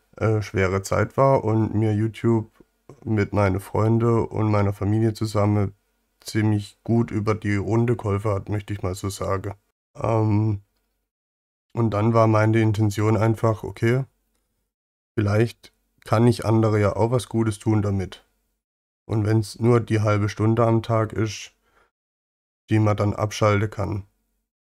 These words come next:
Deswegen habe ich angefangen und deswegen macht mir das auch so Spaß und auch mit eurer Unterstützung und auch mit eurer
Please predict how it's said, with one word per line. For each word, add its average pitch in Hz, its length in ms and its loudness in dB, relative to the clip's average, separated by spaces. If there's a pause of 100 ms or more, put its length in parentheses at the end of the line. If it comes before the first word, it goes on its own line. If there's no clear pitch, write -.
(560)
Deswegen 110 420 0
habe 104 160 -2
ich 101 120 -8
angefangen 139 440 2
und 113 140 2
deswegen 107 500 0
macht 98 220 -2
mir 107 100 -2
das 107 160 -6
auch 92 80 -4
so - 100 -14
Spaß 113 460 -4
und 110 220 -2
auch 101 320 -2 (760)
mit 107 280 -2 (260)
eurer 117 420 2
Unterstützung 131 880 0
und 107 540 -2
auch 110 100 -6
mit 110 260 -4
eurer 104 600 -2